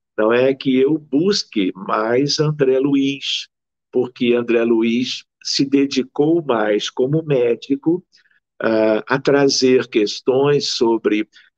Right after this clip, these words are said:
revelações a respeito do mundo espiritual, mas trabalhou muito a questão,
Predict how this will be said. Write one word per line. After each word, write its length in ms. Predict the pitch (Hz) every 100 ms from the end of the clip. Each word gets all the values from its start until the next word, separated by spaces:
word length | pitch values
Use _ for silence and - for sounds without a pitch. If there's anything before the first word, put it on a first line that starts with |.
| -
revelações 1300 | 143 143 135 139 135 107 - - - 170 180 160 123
a 60 | 107
respeito 680 | 104 98 - 113 113 110
do 160 | 104 98
mundo 260 | 101 104 104
espiritual, 1000 | 95 - 98 101 92 95 107 139 156 151 - - - _ -
mas 320 | 139 143 -
trabalhou 800 | 165 160 160 165 151 180 247 240 143
muito 440 | 135 139 131 123
a 80 | 120
questão, 720 | 123 113 - - 117 123 139